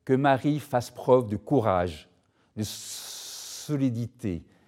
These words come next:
et d'abnégation quand les voisins venaient lui dire que son fils, partout où il passait, causait des scandales et qu'il en avait fait un grand au temple en chassant les vendeurs et qu'il tenait tête aux plus hautes autorités religieuses du pays.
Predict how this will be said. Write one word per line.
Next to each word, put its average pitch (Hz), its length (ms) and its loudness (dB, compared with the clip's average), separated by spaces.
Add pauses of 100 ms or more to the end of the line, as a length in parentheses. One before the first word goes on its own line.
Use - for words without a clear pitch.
(540)
et 117 100 0
d'abnégation 123 880 4 (220)
quand 117 120 -4
les 113 120 2
voisins 131 440 6
venaient 131 200 4
lui 127 180 2
dire 123 300 4
que 127 80 -2
son 120 220 -2
fils, - 360 -4
partout - 380 0
où 131 60 2
il 117 120 -2
passait, 117 560 2 (300)
causait 131 260 4
des 113 100 0
scandales 101 600 2 (300)
et 120 80 -6
qu'il 127 140 -2
en 120 100 4
avait 120 260 4
fait 120 420 0 (680)
un 120 120 0
grand 123 280 4
au 110 100 2
temple 95 420 -4 (280)
en 107 100 -4
chassant 127 480 0
les 110 140 2
vendeurs 104 600 2 (220)
et 110 80 -10
qu'il 107 220 -10
tenait 120 380 2
tête 120 500 2
aux 104 80 -6
plus 120 400 -2
hautes 117 340 -2
autorités 113 560 -2
religieuses 107 480 -2
du 101 100 -4
pays. 87 460 -10